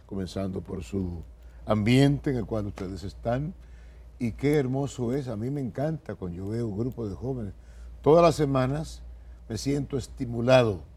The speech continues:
¿Por qué? Porque veo que hay mucha gente joven que está queriendo, aspirando, deseando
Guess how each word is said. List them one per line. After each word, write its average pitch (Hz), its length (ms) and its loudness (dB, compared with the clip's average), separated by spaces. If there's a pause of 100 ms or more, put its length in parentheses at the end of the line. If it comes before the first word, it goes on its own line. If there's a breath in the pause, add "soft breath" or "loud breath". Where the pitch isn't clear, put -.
(120)
¿Por 131 220 -6
qué? 147 320 0 (560 soft breath)
Porque 123 300 -2
veo 139 340 6
que 139 140 0
hay 113 80 2
mucha 107 320 -4
gente 101 360 -8
joven 104 360 -8
que 95 100 -10
está 101 420 -10
queriendo, 110 640 -6
aspirando, 104 640 -10 (240 loud breath)
deseando 131 800 2